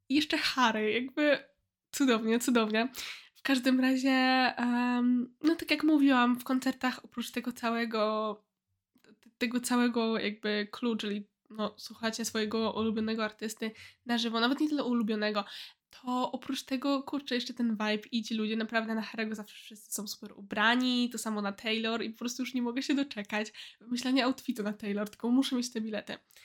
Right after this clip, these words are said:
Ale trzymajmy się tego, że jakimś cudem je będę miała. W każdym razie to jest naprawdę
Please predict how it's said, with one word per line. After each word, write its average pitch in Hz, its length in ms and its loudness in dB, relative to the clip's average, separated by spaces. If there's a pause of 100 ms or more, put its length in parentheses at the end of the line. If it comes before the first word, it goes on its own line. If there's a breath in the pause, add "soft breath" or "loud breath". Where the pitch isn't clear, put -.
(300 loud breath)
Ale 240 160 0
trzymajmy 262 380 4
się 247 100 -6
tego, 233 240 0
że 226 60 -2
jakimś 220 260 -4
cudem 220 260 -4
je 208 60 0
będę 202 200 -2
miała. 185 260 -2
W - 60 -18
każdym 226 300 -2
razie 247 260 2 (680 loud breath)
to 254 80 -2
jest 269 140 2
naprawdę 269 840 2